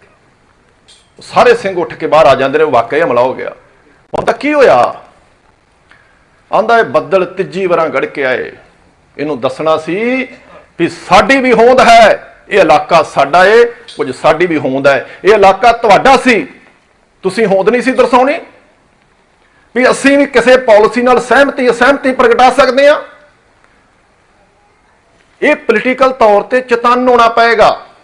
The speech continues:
ਮੈਂ ਨਹੀਂ ਦੱਸਣਾ ਕਿਸ ਪਾਰਟੀ ਨਾਲ ਮੈਂ ਸੰਬੰਧਿਤ ਹਾਂ,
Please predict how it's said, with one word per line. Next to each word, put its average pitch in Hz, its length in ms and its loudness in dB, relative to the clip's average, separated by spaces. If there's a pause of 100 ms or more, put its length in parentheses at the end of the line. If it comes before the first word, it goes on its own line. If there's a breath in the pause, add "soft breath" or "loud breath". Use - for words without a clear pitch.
(1000)
ਮੈਂ 147 240 -2
ਨਹੀਂ 226 100 2
ਦੱਸਣਾ 196 520 -4 (180)
ਕਿਸ 190 180 -2
ਪਾਰਟੀ 165 420 0
ਨਾਲ 180 180 -2
ਮੈਂ 170 100 -2
ਸੰਬੰਧਿਤ 175 400 -4
ਹਾਂ, 165 180 -2